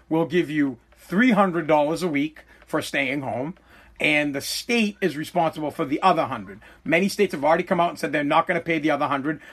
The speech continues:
because they're already paying people their seventy percent that they're supposed to be paying.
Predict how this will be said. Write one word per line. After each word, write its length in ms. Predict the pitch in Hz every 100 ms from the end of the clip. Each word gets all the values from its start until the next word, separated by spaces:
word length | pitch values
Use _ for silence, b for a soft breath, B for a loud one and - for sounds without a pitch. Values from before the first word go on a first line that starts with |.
| B
because 220 | 165 151
they're 160 | 156 156
already 280 | 160 156
paying 320 | - 160 151 139
people 280 | 170 165
their 160 | 139 135
seventy 460 | 123 165 139 139 131
percent 480 | 139 - 135 123 - b b b -
that 160 | 156
they're 100 | 143
supposed 400 | 123 - 160 139
to 60 | 120
be 80 | 101
paying. 280 | 117 98